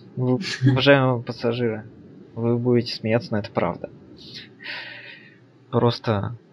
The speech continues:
Speaker 1: э, умывальная чаша не предназнач-, не предназначена, чтобы ставить туда ведро, поэтому приходится вот таким дедовским <sighs> способом.
Speaker 2: Ну, так.
Speaker 1: Но это ещё ничего, ладно, Прос-, просто кружками. Представьте, сколько надо кружек, чтобы набрать вот это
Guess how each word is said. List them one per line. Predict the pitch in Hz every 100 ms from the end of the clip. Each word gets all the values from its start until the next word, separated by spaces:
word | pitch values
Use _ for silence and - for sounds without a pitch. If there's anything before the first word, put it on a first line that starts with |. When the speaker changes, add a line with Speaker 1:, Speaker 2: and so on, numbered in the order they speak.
| -
Speaker 1:
э, |
умывальная | 110 104 120 123 123 120 110
чаша | 123 120 120
не | 117
предназнач-, | 110 113 117 123 131 - -
не | 120 117
предназначена, | 120 120 117 120 117 117 107
чтобы | - 113 113 107 -
ставить | - 127 110 98
туда | 110
ведро, | 98 110 139
поэтому | 151 117 120 123 107
приходится | - - 120 117 110
вот | 110 -
таким | - 104 120 117 -
дедовским | 113 120 120 - - - - - -
<sighs> | - - - -
способом. | - 113 131 110 117 - - -
Speaker 2:
Ну, | 175 160 160 170
так. | 196 - - - -
Speaker 1:
Но | 123
это | 156
ещё | 160 - 143
ничего, | 143 - 135 113 95 -
ладно, | 104 117 131 92 - - - - 120
Прос-, | 120 - 90
просто | - 117 -
кружками. | - 123 - 101 95
Представьте, | 110 - 131 -
сколько | - 117 113 113 117
надо | 120 107
кружек, | 120 139 127
чтобы | - 110 110 110
набрать | 101 107 104 95 -
вот | -
это | -